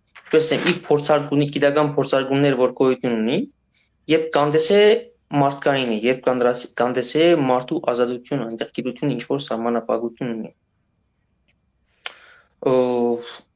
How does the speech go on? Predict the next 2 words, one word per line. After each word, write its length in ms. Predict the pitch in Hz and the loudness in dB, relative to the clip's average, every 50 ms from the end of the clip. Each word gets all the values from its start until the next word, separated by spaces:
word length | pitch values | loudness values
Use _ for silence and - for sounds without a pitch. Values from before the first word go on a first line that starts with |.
| _ _ _ _ _ _ _ _ _ _ _ _ _ _ _ _ _ _ _ _ - _ _ _ _ _ - - | _ _ _ _ _ _ _ _ _ _ _ _ _ _ _ _ _ _ _ _ -20 _ _ _ _ _ -6 0
իհարկե, 340 | 175 208 202 185 170 175 170 170 - - _ _ _ _ _ _ _ _ _ _ _ _ _ _ _ _ _ _ _ _ _ _ _ _ _ _ _ _ _ _ _ _ _ _ _ _ _ _ _ _ _ _ _ _ _ _ _ _ _ - - _ _ _ _ _ _ _ _ _ _ _ _ _ _ _ _ _ _ _ _ _ _ _ _ _ _ _ _ - | 0 0 2 4 4 4 4 4 0 -6 _ _ _ _ _ _ _ _ _ _ _ _ _ _ _ _ _ _ _ _ _ _ _ _ _ _ _ _ _ _ _ _ _ _ _ _ _ _ _ _ _ _ _ _ _ _ _ _ _ -20 -20 _ _ _ _ _ _ _ _ _ _ _ _ _ _ _ _ _ _ _ _ _ _ _ _ _ _ _ _ -10
ա, 240 | - - - - | -8 -4 0 0